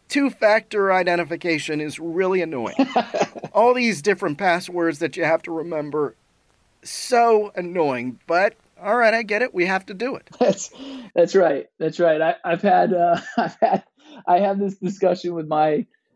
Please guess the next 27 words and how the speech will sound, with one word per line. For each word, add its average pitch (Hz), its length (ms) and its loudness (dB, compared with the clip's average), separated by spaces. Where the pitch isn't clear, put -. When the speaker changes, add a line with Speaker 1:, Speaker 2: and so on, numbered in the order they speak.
Speaker 2:
uh, 139 280 0
family 160 500 0
all 156 120 4
the 151 120 2
time. 143 480 -4
In 165 140 -4
particular, 170 720 4
my, 143 360 0
my 143 140 -4
father-in-law 160 600 2
made 147 300 2
an 135 120 4
argument 147 760 -2
that 127 260 -2
he 214 120 4
didn't 220 320 4
care 196 360 4
who 175 240 -2
read 156 260 2
his 147 280 -2
email. 139 540 0
He 165 160 -2
didn't 147 280 0
care 139 400 0
who 131 440 2
had 135 240 -4
access 135 640 -6